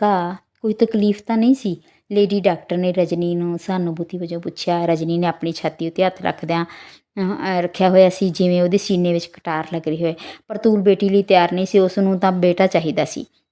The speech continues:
ਬੇਟਾ ਕੀ ਏ ਤੇ ਬੇਟੀ ਕੀ, ਉਹਨਾਂ ਵਿੱਚ, ਉਹਨਾਂ ਦੇ ਬੱਚਾ ਆ ਰਿਹਾ ਹੈ, ਉਹ ਮੰਮੀ ਡੈਡੀ ਬਣਨ ਵਾਲੇ ਹੈ।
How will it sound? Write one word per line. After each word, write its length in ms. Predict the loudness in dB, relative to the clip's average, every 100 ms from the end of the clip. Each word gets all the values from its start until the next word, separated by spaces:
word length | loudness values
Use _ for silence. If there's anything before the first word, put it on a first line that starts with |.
| 0
ਬੇਟਾ 300 | 0 2 0
ਕੀ 280 | 2 4
ਏ 100 | 4
ਤੇ 140 | 6 4
ਬੇਟੀ 300 | 2 0 -2
ਕੀ, 260 | -4 -8 -8 _ _ _ -2
ਉਹਨਾਂ 220 | 2 4
ਵਿੱਚ, 420 | 2 2 2 2 -2 _ _ _ _ _ _ _ -6
ਉਹਨਾਂ 220 | 2 4
ਦੇ 260 | 6 6 4
ਬੱਚਾ 420 | 2 -4 0 2
ਆ 100 | 2
ਰਿਹਾ 240 | -2 -4 -6
ਹੈ, 140 | -10 _ _ _ -4
ਉਹ 120 | -2
ਮੰਮੀ 380 | 0 2 4 6
ਡੈਡੀ 240 | 6 4
ਬਣਨ 220 | 0 -2
ਵਾਲੇ 300 | -2 -2 -2
ਹੈ। 140 | -4